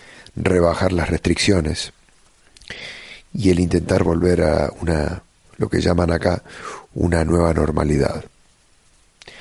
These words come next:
Dentro de esta nueva normalidad también está nuestra vida y en España, que es uno de los países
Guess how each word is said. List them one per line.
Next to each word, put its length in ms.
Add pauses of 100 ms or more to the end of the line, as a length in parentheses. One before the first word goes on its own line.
(280)
Dentro 360
de 60
esta 200
nueva 220
normalidad 640 (1800)
también 360
está 260
nuestra 340
vida 340 (100)
y 440 (1200)
en 120
España, 400
que 80
es 120
uno 100
de 60
los 100
países 640